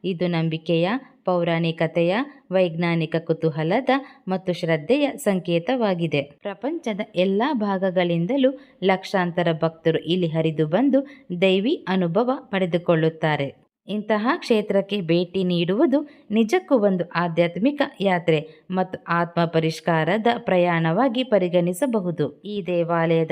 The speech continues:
ರಹಸ್ಯಗಳು ಮಾನವ ಮಿತಿಯನ್ನು ಮೀರಿ ದೇವ ಸಾಕ್ಷಾತ್ಕಾರದಂತೆ ನಮ್ಮೆದುರಿಗೆ ದಿಟ್ಟವಾಗಿ ನಿಲ್ಲುತ್ತವೆ.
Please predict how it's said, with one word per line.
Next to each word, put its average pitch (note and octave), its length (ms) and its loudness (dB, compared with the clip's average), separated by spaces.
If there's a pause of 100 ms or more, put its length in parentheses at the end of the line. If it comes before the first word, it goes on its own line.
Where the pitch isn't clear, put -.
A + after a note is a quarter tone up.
ರಹಸ್ಯಗಳು E3 840 0 (220)
ಮಾನವ A3 480 0
ಮಿತಿಯನ್ನು F3 580 0
ಮೀರಿ C4 600 0 (140)
ದೇವ A#3 240 4
ಸಾಕ್ಷಾತ್ಕಾರದಂತೆ G3 1600 0
ನಮ್ಮೆದುರಿಗೆ E3 800 2
ದಿಟ್ಟವಾಗಿ E3 760 0
ನಿಲ್ಲುತ್ತವೆ. E3+ 880 0